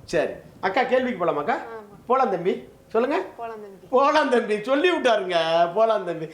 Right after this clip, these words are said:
Speaker 1: இப்படி கல-, கலகலப்பா பேசினா அழகா இருக்கும். சரியா? உங்களுக்கான முதல் கேள்வி இதுதான்.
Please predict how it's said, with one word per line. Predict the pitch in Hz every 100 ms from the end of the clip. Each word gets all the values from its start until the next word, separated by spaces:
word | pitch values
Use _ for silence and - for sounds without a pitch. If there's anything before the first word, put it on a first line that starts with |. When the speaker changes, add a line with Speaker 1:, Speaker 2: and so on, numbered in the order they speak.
| -
Speaker 1:
இப்படி | 247 277
கல-, | 277 254 254
கலகலப்பா | 240 254 247 262 233
பேசினா | 233 254
அழகா | 330 214 185
இருக்கும். | 160 - 123
சரியா? | 190 185 156 - - -
உங்களுக்கான | 226 320 349 311 311
முதல் | 262 285 330 320
கேள்வி | 247 247
இதுதான். | 220 170 147 104